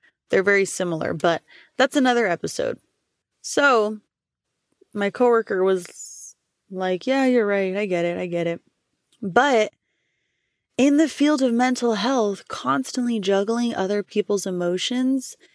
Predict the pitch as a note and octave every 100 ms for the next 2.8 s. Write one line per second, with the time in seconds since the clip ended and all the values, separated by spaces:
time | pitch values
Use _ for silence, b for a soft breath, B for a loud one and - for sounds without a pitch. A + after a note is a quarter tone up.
0 | B B B G3 F#3+ - G3+ G3+ - A3
1 | G#3 G3+ F#3 F#3 F3+ G3 F#3+ F3+ - -
2 | F#3 F#3+ - A#3 A3+ A3 -